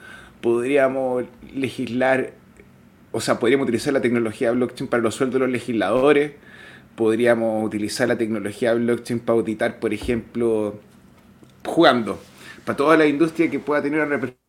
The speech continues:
repercusión en el ecosistema, mediante todo lo que ingresa en bodega como insumos de producción versus todo lo que sale como desecho o producto de segunda o tercera mano,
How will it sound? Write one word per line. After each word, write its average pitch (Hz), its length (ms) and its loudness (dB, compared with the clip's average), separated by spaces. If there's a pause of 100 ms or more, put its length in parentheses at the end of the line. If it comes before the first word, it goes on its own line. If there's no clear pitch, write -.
repercusión 147 380 -2
en 147 80 -6
el 143 140 -2
ecosistema, 127 640 0
mediante 123 720 0
todo 165 280 8
lo 170 120 6
que 165 80 4
ingresa 160 480 6
en 156 140 4
bodega 156 640 8
como 143 180 -2
insumos 156 420 2
de 151 80 0
producción 147 640 2
versus 139 300 -4
todo 165 220 4
lo 156 100 2
que 139 120 -6
sale 156 300 2
como 135 280 -2
desecho 139 640 0
o 135 80 0
producto 139 720 0
de 127 140 -8
segunda 139 500 -2
o - 20 -8
tercera 139 400 -2
mano, 143 380 -2